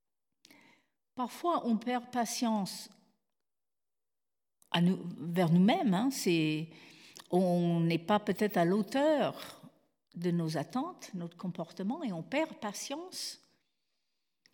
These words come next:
Euh, mais parfois, on perd patience aussi envers Dieu, parce que nos prières, euh, tardent à...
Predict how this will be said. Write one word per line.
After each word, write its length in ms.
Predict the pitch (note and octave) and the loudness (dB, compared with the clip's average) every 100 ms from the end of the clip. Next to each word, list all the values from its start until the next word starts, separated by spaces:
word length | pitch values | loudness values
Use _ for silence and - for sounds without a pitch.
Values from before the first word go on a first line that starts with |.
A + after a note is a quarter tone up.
| - - C#3+ | -20 -20 -12
Euh, 60 | E3 D#3+ D#3+ D#3+ D3+ - _ _ _ _ _ _ _ _ _ _ - - | -10 -8 -8 -10 -10 -14 _ _ _ _ _ _ _ _ _ _ -20 -8
mais 160 | F#3 G#3+ | -2 0
parfois, 600 | A3+ G#3 - A#3 C4+ - | 0 -6 -6 -6 -6 -8
on 100 | G3 | -10
perd 280 | F#3 G#3+ G#3+ | -8 -10 -8
patience 560 | G#3 G3 - G3+ G3 F#3+ | -10 -10 -8 -8 -8 -10
aussi 580 | F3 - A3 A3 A3+ - - - | -12 -10 -8 -6 -8 -14 -18 -10
envers 320 | F3 F#3 E3 | -6 -6 -6
Dieu, 360 | D3 D#3+ E3+ G#3+ - _ _ _ _ _ _ - - - _ _ _ _ _ _ _ _ _ - | -6 -6 -8 -12 -20 _ _ _ _ _ _ -20 -20 -20 _ _ _ _ _ _ _ _ _ -8
parce 340 | F3+ - - | -4 -2 -4
que 640 | - - G3 A#3+ B3+ G3+ F3 | -6 -6 -2 -2 -2 -4 -2
nos 320 | E3+ F3 E3+ - - _ _ | 0 -2 -4 -14 -20 _ _
prières, 640 | - - G3 F3+ E3+ A#3 A3+ - - - - _ _ F3+ | -12 -4 0 0 0 -4 -8 -14 -18 -20 -20 _ _ -12
euh, 300 | E3+ D#3+ D#3+ - | -10 -8 -10 -8
tardent 480 | F3+ E3+ G#3+ A3+ E3 | -6 -4 -6 -6 -4
à... 380 | E3 E3 E3+ | -4 -4 -6